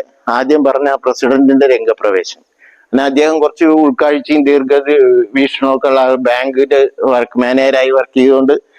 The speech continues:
ഇതിന്റെ കാര്യങ്ങളിൽ കുറച്ചും കൂടി ശ്രദ്ധിക്കാനും ഇതിനെങ്ങനെയൊക്കെ കൊണ്ടുപോകണമെന്നും അറിയാനുള്ള ഒരു കഴിവുള്ള മനുഷ്യനായതുകൊണ്ടാണ് ഇതൊക്കെ കുറച്ചും കൂടി ഗംഭീരത്തിൽ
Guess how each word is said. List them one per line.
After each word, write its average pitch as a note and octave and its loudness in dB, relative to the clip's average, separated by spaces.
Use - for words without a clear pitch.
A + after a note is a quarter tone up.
ഇതിന്റെ C3+ 0
കാര്യങ്ങളിൽ C3+ 0
കുറച്ചും C#3+ -2
കൂടി C#3+ 2
ശ്രദ്ധിക്കാനും C3+ -2
ഇതിനെങ്ങനെയൊക്കെ C3+ 0
കൊണ്ടുപോകണമെന്നും D#3 0
അറിയാനുള്ള C#3+ 0
ഒരു D3 0
കഴിവുള്ള D#3 2
മനുഷ്യനായതുകൊണ്ടാണ് C3 0
ഇതൊക്കെ D#3 0
കുറച്ചും B2+ -2
കൂടി D#3 0
ഗംഭീരത്തിൽ D#3 2